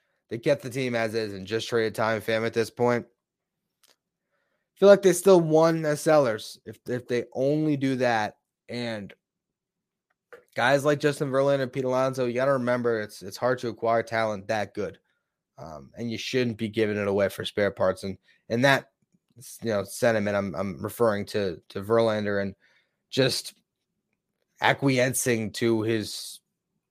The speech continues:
his trade, um, desires and saying, "I wanna go back to Houston." Well, you're under contract with the Mets, and Houston doesn't have the prospects that could get it done. Then again,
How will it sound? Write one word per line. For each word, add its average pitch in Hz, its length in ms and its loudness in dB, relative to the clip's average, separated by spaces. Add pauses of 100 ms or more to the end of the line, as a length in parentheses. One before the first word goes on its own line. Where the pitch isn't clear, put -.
(140)
his 113 260 -6
trade, 123 600 2 (500)
um, 95 420 -2
desires 113 840 4
and 104 200 -8
saying, 110 240 -2
"I 143 160 8
wanna 143 240 6
go 127 160 4
back 117 280 4
to 101 100 -10
Houston." 98 480 -10
Well, 120 320 2 (720)
you're 147 160 4
under 202 160 8
contract 190 500 4
with 170 140 0
the 170 80 0
Mets, 143 460 0 (100)
and 123 760 -4 (1800)
Houston 143 440 -4
doesn't 120 280 -4
have 117 260 -2
the 110 80 -8
prospects 107 680 -2
that 101 340 -4 (280)
could 123 160 -6
get 117 140 0
it 107 100 -4
done. 95 240 -2 (400)
Then 180 160 6
again, 226 380 4